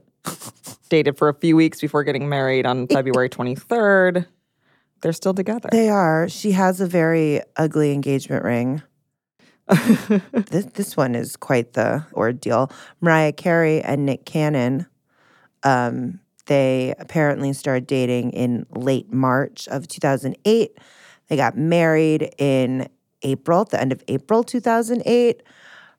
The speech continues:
Speaker 2: Mariah got a tattoo that says "Missus Cannon." And then they had two kids, dem babies.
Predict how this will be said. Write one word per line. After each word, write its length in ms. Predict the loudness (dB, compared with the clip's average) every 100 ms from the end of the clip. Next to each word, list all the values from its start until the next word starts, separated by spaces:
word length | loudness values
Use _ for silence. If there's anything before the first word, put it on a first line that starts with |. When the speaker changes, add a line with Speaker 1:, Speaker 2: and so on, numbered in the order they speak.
| -2
Speaker 2:
Mariah 560 | 2 4 4 2 0
got 360 | 0 0 0 0 -8
a 60 |
tattoo 680 | -12 -10 -12 -10 -4 0 0
that 180 | 0 -2
says 220 | -2 -2
"Missus 400 | -4 -6 -8 -12
Cannon." 720 | -6 -2 0 2 2 0 -2 -8 _ 0
And 260 | 0 2
then 360 | 2 2 2 0
they 100 | 0
had 140 | 0 -2
two 320 | -4 -2 -2
kids, 460 | 0 0 0 -2 -4
dem 220 | -2 0
babies. 640 | 0 0 -2 -4 -8 -18